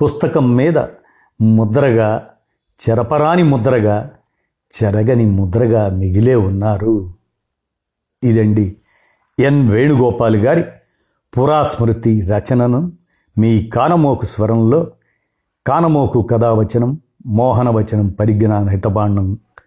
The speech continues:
శ్రోతలకు వినిపించాను. మీ స్మృతులు, మీ స్మృతులను కూడా ఇందులో వెతుక్కోవచ్చు.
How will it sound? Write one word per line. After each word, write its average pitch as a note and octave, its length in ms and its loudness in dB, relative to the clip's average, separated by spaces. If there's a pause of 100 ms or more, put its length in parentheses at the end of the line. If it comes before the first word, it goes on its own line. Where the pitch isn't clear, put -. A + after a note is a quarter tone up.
(280)
శ్రోతలకు A#2 720 -2 (720)
వినిపించాను. G#2 760 0 (1200)
మీ C#3 200 2
స్మృతులు, B2+ 600 0 (100)
మీ C3+ 260 4
స్మృతులను C3 580 0
కూడా B2+ 380 2 (160)
ఇందులో A#2+ 360 4
వెతుక్కోవచ్చు. G#2+ 840 -2